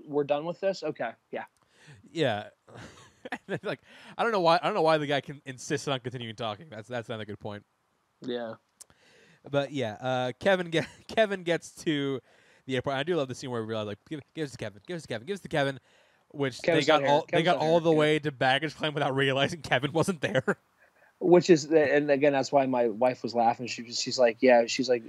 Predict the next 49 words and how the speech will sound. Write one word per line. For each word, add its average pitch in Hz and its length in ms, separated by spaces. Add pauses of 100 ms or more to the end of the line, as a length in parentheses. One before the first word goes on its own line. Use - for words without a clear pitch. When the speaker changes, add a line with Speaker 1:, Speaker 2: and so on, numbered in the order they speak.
Speaker 1:
"Obviously 139 480
you 123 120
would 117 120
have 123 240
everybody 113 460
there 113 160
together." 110 440 (500)
But 131 120
it 123 60
was 127 160
funny 135 180
because 120 300
Fuller 135 340
hands 127 280
it 113 80
to 123 60
Kevin, 135 380
and 123 140
then 120 120
he 120 140
goes, 117 220
"Kevin's 123 320
not 120 180
here," 123 160
and 120 100
then 117 60
he 120 100
passes 120 500
it 113 120
all 127 180
the 120 60
way 120 120
back. 120 440 (420)
And - 80
it's 120 140
funny 139 160
'cause 131 160
Kevin's 127 300
mom 127 320
literally 123 380
hands 123 260
the 117 60
bag 120 280
to 113 320 (480)
the - 80
dad 127 340
and 120 220
goes, 120 240
"Kevin, 123 500